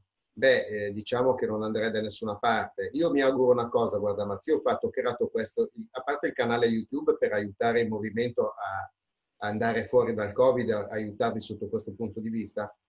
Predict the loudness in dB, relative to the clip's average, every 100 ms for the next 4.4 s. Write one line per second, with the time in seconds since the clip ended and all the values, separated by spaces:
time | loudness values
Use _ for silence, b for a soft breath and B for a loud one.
0 | _ _ 0 2 4 4 4 0 2 4
1 | 4 4 2 0 2 0 -2 -6 0 2
2 | 2 0 0 0 0 0 0 -2 -2 -8
3 | -4 -2 -2 -2 -4 -4 -4 -6 _ _
4 | _ 0 0 0